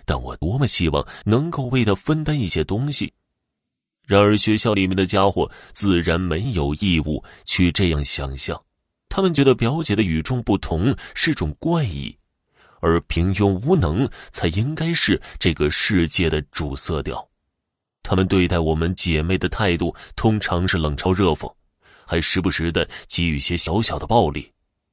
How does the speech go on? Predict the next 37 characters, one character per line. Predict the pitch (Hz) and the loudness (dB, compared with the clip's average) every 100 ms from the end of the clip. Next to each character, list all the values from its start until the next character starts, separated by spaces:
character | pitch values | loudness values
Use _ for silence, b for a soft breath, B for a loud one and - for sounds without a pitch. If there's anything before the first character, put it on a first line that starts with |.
| _ _ | _ _
要 | - 92 | 0 2
知 | 95 98 | 4 2
道， | 98 _ _ _ b b | 0 _ _ _ b b
两 | 113 123 | 2 4
个 | 143 | 2
柔 | 123 151 175 | 2 0 -2
柔 | 139 156 | -2 0
弱 | 165 135 | 4 4
弱 | 131 117 | 4 2
的 | 107 | 2
初 | - 175 | 0 -4
中 | 165 165 | -4 -4
学 | 156 78 85 117 | -4 0 2 2
生 | - - B B | 2 0 B B
能 | 127 165 | -4 -2
做 | 160 | -2
什 | 123 98 | -2 -2
么 | 156 | -2
呢？ | 127 _ _ _ b - | -8 _ _ _ b 2
要 | 95 95 | 4 4
是 | 98 | 4
告 | 98 95 | 4 4
诉 | 95 | 2
了 | 87 | 0
家 | 101 92 | 0 0
长 | 95 | 2
老 | 78 67 | 2 0
师， | 71 107 117 B B | -2 0 0 B B
只 | - 85 73 | -4 -2 -2
会 | 73 78 71 | -4 -4 -4
招 | 78 76 | -4 -4
来 | 71 | -2
更 | 87 73 | -2 -2
多 | 73 92 | 0 0
的 | 87 | 0
不 | 87 | -4
快。 | - | -4